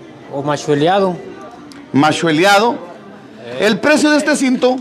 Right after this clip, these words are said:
Speaker 1: Ochocientos pesos.
Speaker 2: Ochocientos pesos. Y vea la, vea el cinto. Eh, salen baratos aquí. Felipe Esquivel Delgado comparte nuestras transmisiones, viejón.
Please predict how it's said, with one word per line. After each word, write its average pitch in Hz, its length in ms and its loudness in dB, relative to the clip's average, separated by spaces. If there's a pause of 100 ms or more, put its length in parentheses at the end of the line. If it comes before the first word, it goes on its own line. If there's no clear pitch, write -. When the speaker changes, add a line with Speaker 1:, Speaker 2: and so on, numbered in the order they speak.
(100)
Speaker 1:
Ochocientos 175 720 -6
pesos. 190 420 -2
Speaker 2:
Ochocientos 226 920 2
pesos. 226 580 0 (640)
Y 185 80 0
vea 214 240 4
la, 196 720 4 (720)
vea 214 320 4
el 233 120 0
cinto. 220 640 0 (640)
Eh, 196 220 2
salen 285 380 2
baratos 233 460 4
aquí. 233 540 2
Felipe 220 400 2
Esquivel 226 720 2
Delgado 208 460 4
comparte 208 560 0
nuestras 185 360 0
transmisiones, 185 600 0
viejón. 202 340 0